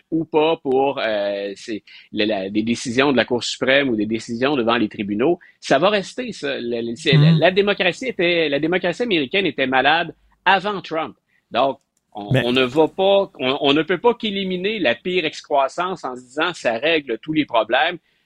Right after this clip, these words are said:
Speaker 1: Il y a de nombreuses choses qui vont rester à, à attaquer. Bien sûr, ce qui est le plus gros problème actuellement, c'est le phénomène Trump. Mais je répète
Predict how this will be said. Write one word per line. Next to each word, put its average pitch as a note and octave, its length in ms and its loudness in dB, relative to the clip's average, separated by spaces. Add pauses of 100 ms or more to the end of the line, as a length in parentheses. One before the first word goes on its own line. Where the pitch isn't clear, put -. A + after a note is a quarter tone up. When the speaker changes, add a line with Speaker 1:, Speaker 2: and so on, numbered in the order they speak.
Speaker 1:
Il D3+ 80 4
y G3 40 8
a G#3 60 4
de F3 180 4
nombreuses F3 680 2
choses F3 400 -2
qui B2+ 140 -8
vont A#2 160 -2
rester D3+ 520 -2
à, A#2+ 140 2
à A#2 260 -2
attaquer. C#3+ 600 -2 (260)
Bien E3 300 4
sûr, G3+ 260 2
ce - 80 -12
qui D#3+ 60 2
est D3 40 2
le C#3 60 -4
plus D#3 140 -2
gros D3+ 180 0
problème D3+ 380 2
actuellement, C#3 560 -4
c'est E3 360 -2
le A#2+ 140 -4
phénomène B2 440 -4
Trump. C3 340 -4 (280)
Mais G#2+ 60 0
je A2+ 140 2
répète D#3+ 300 2